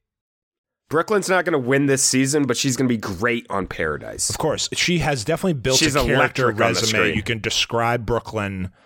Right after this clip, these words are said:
Speaker 2: and you know who Brooklyn is. She's made
Speaker 1: She's
Speaker 2: a name
Speaker 1: quick.
Speaker 2: for herself. Yes,
Speaker 1: She's
Speaker 2: she's
Speaker 1: quick
Speaker 2: quick,
Speaker 1: on her
Speaker 2: too.
Speaker 1: Yeah.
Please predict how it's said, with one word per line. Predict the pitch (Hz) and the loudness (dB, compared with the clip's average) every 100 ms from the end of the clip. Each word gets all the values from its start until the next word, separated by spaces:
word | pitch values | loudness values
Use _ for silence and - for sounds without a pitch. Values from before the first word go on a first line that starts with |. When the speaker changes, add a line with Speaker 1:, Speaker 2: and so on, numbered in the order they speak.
| _ _ _ _ _ _ - | _ _ _ _ _ _ -6
Speaker 2:
and | 101 98 - | -4 -4 -6
you | 110 123 | -4 -2
know | 147 151 | 0 0
who | 156 | 0
Brooklyn | 139 131 - 101 | -2 -4 -4 -10
is. | 82 - | -10 -4
She's | - 131 117 | 0 0 0
made | 135 | 2
Speaker 1:
She's | 131 120 | 2 2
Speaker 2:
a | 110 | 2
name | 110 | 2
Speaker 1:
quick. | 107 101 | 2 2
Speaker 2:
for | 92 | 2
herself. | 90 - 80 76 - | 0 0 -4 -12 -10
Yes, | 107 110 - | -4 -4 -2
Speaker 1:
She's | 139 | 0
Speaker 2:
she's | - 104 | 0 0
Speaker 1:
quick | 147 139 | 0 0
Speaker 2:
quick, | |
Speaker 1:
on | 117 98 | 0 -2
her | |
Speaker 2:
too. | 95 73 | -6 -10
Speaker 1:
Yeah. | - 85 71 | -6 -6 -6